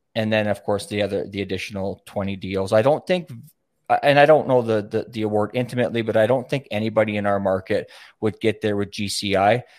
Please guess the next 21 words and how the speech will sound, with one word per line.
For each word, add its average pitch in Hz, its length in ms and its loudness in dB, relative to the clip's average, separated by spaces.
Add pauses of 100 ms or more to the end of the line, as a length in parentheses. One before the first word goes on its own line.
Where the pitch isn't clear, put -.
(160)
I 101 100 -2
think 104 260 -6
most 107 220 0
people 101 280 -6
are 98 80 -4
gonna 98 200 -4
go 95 340 -2
by 92 160 0
the, 95 260 -10
the 98 100 -14
deals. 98 540 -2 (280)
Um, 95 480 -8
you 117 100 -10
know, 101 100 -4
and 101 100 -4
so 120 140 6
in 123 60 6
our 127 140 8
market, 113 340 6
it's, - 340 -4
it's, - 360 -10